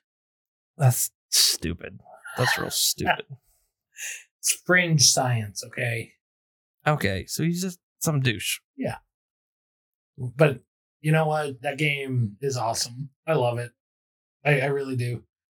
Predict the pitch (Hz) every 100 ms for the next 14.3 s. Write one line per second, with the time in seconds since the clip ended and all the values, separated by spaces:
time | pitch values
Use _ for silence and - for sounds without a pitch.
0 | _ - 160 160 - 147 156 165 143 165
1 | 143 117 - 117 _ _ - 220 220 214
2 | 180 131 113 - _ _ _ _ _ _
3 | _ _ _ - 139 127 - _ _ _
4 | _ _ _ _ 139 135 135 147 131 170
5 | 185 170 147 185 160 127 165 156 139 127
6 | 135 127 113 98 127 113 107 104 _ _
7 | _ _ _ _ - 117 139 131 - 143
8 | 131 - 127 123 117 107 123 113 - 139
9 | 127 131 - 147 143 113 98 - _ _
10 | _ _ _ _ _ 120 123 123 110 85
11 | _ _ _ _ _ _ _ _ _ _
12 | _ _ - - - - - - - -
13 | - - - - - - - - - 247
14 | 233 123 113